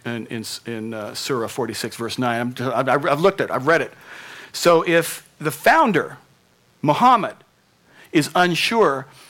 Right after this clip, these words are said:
that he'll get to paradise, how can any Muslim have any assurance that they'll get to paradise either? Well, here they have an answer to that question. And the answer is this.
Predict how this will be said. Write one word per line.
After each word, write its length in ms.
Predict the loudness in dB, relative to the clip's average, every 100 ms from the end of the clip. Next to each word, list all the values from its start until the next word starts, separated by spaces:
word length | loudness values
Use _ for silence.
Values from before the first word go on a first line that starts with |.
| 0
that 140 | 2 4
he'll 200 | 4 4
get 180 | 2
to 60 | 0
paradise, 500 | 0 0 2 -2 -4
how 160 | 2 2
can 200 | 4 0 2
any 260 | 2 4 4
Muslim 600 | 4 2 -2 -8 -10 -14 _ _ _ _ _ _ _
have 180 | 2 2
any 240 | 4 4 4
assurance 480 | 4 0 -2 -4 0
that 180 | 2
they'll 140 | 4 4
get 160 | 2
to 140 | 2 0
paradise 480 | 2 4 4 2 0
either? 320 | -2 -4 -8 _ _ _ _ _ _ _ _ _ _ _ _ _ _ _ _ _ _ _ _ _ _ _ _ _ _ _
Well, 100 | -4
here 180 | 0 0
they 120 | 2
have 120 | 2
an 60 | 0
answer 240 | 0 -4
to 60 | -8
that 160 | -8 -10
question. 480 | -12 -12 -16 -20 _ -20 _ -20 _ _
And 140 | -6 -2
the 80 |
answer 320 | 2 0 2 0
is 240 | 0 -6
this. 560 | -4 -2 -2 -6 -10